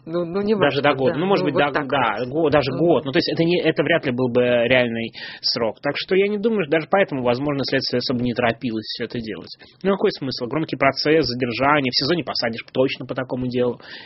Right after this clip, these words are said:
Speaker 2: И уж под домашний арест даже вряд ли. Скорее всего, подписка до суда. Это прям большое. Так, а так, всё очень хорошо, никакого дела, вероятно, не будет в суде. Да, если,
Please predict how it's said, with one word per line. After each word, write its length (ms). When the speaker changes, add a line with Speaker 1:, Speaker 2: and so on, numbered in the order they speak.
Speaker 2:
И 60
уж 140
под 100
домашний 340
арест 280
даже 200
вряд 280
ли. 40
Скорее 200
всего, 160
подписка 600
до 100
суда. 400
Это 200
прям 240
большое. 360
Так, 220
а 60
так, 300
всё 140
очень 160
хорошо, 340
никакого 340
дела, 320
вероятно, 460
не 100
будет 320
в 80
суде. 440
Да, 140
если, 680